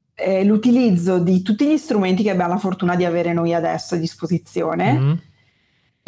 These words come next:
Speaker 1: e non escluderne nessuno e vedere quello che è più congeniale a, a te.
Speaker 2: Ok.
Speaker 1: Perché, eh, sicuramente anche il podcast
Speaker 2: Sì.
Speaker 1: è, è uno strumento che è utilissimo,
Speaker 2: Certo.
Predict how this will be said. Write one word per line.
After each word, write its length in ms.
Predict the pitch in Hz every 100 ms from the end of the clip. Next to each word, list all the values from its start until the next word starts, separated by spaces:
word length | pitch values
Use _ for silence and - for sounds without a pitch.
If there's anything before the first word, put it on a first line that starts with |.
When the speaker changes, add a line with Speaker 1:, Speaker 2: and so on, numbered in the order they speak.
| - _ _ _ _ _
Speaker 1:
e 40 | 240
non 200 | 226 240
escluderne 560 | 262 - 208 208 214 196
nessuno 500 | 208 - - 180 185
e 40 |
vedere 280 | 185 180 180
quello 300 | 180 170 185
che 120 | 185
è 60 | 170
più 280 | 175 165 165
congeniale 840 | 170 165 170 165 156 165 165 165
a, 220 | 160 147
a 80 | 170
te. 440 | - 165 160 - -
Speaker 2:
Ok. 100 | 110
Speaker 1:
Perché, 800 | 156 120 208 190 180 175 - 175
eh, 100 | 196
sicuramente 1080 | - 208 - 220 196 208 233 233 247 247 -
anche 360 | 190 220 220
il 100 | 185
podcast 880 | - 165 165 - 208 - - 302 -
Speaker 2:
Sì. 200 | 135 143
Speaker 1:
è, 640 | - 170 175 170 170 170 -
è 180 | 170 170
uno 260 | 180 185 185
strumento 800 | - 190 185 208 240 240 269 262
che 200 | 196 165
è 60 |
utilissimo, 760 | 202 240 208 175 175 - 175 170
Speaker 2:
Certo. 180 | 165